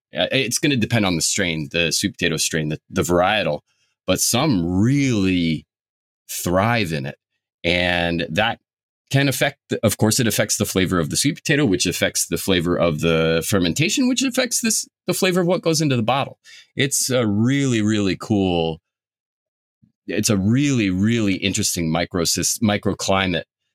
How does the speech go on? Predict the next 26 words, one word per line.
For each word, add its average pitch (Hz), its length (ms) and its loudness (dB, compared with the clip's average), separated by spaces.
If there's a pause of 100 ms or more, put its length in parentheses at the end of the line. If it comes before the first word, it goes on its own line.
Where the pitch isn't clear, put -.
(300)
Well, 95 140 2
well, 104 180 2
various 104 500 0
microclimates 90 680 0
slammed 92 420 0
together 85 520 -2 (280)
in, 87 440 0
in 87 240 2
that 90 220 -2
small 101 480 0
space 95 540 -2
of 80 120 -8
Kagoshima 87 560 0
Prefecture, - 520 0
which, 107 240 2
as 95 180 0
we've 98 180 0
discussed - 440 -2
before, 143 420 0
is 90 140 0
a 90 40 0
little 92 220 2
bit 82 140 -2
smaller 87 360 0
than 82 220 -2
Connecticut. 95 500 -4